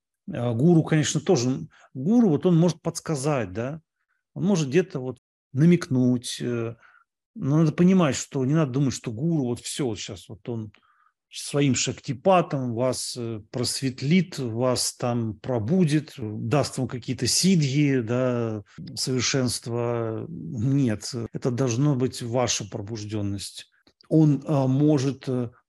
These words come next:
подводить, он может вот вести вас, да, так, чтобы вы соприкасались с какими-то реалиями, да, для того, чтобы вы взрослели духовно больше и больше, периодически, м, получая какие-то, ну,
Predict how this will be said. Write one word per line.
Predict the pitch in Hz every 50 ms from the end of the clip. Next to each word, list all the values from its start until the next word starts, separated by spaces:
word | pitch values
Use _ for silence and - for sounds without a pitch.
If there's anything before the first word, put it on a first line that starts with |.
| _ _
подводить, | - 135 117 113 127 139 135 123 123 156 156 156 -
он | 175 147 127 120
может | 135 139 120 135 123 -
вот | 131 131 - - -
вести | 127 117 139 - - - - - 175 185 185 170
вас, | 139 135 123 110 98 101
да, | 107 131 135 139 135 127 123 - _ _ _ _ _ _ _ _ _
так, | - 156 - -
чтобы | - 147 123 123
вы | 117
соприкасались | - 147 - - 135 135 - - 147 - - - 160 151 151 139 127 113 -
с | -
какими-то | - 123 117 - 135 127 123 123 - - - 127 123 120 120 117 117
реалиями, | 120 131 156 170 175 170 156 143 131 127 123
да, | 113 120 135 131 123
для | 135 147 - - - 135 139 139 131 123 120
того, | 120 - 127 139 135
чтобы | - - - 127 123 120 127 123
вы | 120 123 127 117
взрослели | 104 107 117 123 131 131 - - 139 151 175 175 165 143
духовно | 123 117 135 123 - - 135 135 123 113 120 120 117 120 117 _ _ _ _ _ _ _ _ _ _ _ _ _ _ _
больше | - 107 101 120 139 143 143 143 - - - 131
и | 127 - 139 123
больше, | 110 104 120 131 143 143 139 - - - - 123 120 - - _ _ _ _ - - - - _
периодически, | - 127 117 127 123 117 120 156 147 - - 117 - - - - 131 123 120 117 113 - - _ _ 202
м, | - - 135 127 120 101
получая | - 120 120 120 110 - - 135 127 120
какие-то, | - - 101 - - 117 110 - 120 117 113
ну, | 117 117 113 110 110